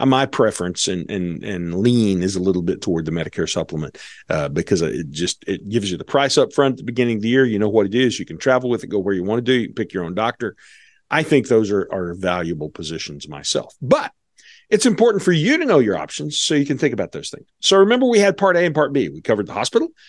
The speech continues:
We covered the doctor. Now, <laughs> when you go to the hospital and when you see the doctor, one of the things they do is they give you medicine. <laughs> So we need to talk about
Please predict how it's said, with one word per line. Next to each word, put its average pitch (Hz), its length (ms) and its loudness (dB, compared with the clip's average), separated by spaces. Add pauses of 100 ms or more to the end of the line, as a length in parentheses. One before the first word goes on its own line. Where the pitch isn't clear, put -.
(160)
We 95 80 -6
covered 98 260 -4
the 104 80 0
doctor. - 380 -6 (200)
Now, - 340 -2 (260)
<laughs> - 240 -20
when 139 120 -2
you 220 100 2
go 214 100 4
to 214 40 2
the 190 80 2
hospital 175 460 -2
and 113 160 -6
when 151 140 0
you 180 80 0
see 156 160 2
the 143 100 -2
doctor, 185 380 -2
one 127 160 -4
of 185 60 2
the 175 100 4
things 175 240 -4
they 180 100 0
do 131 220 0 (260)
is 82 200 -8
they - 120 -10
give - 220 -14
you 80 100 -8
medicine. 87 460 -6 (340)
<laughs> - 60 -10 (640)
So 120 220 4
we 139 240 8
need 190 220 4
to 196 100 6
talk 143 320 2
about 139 320 0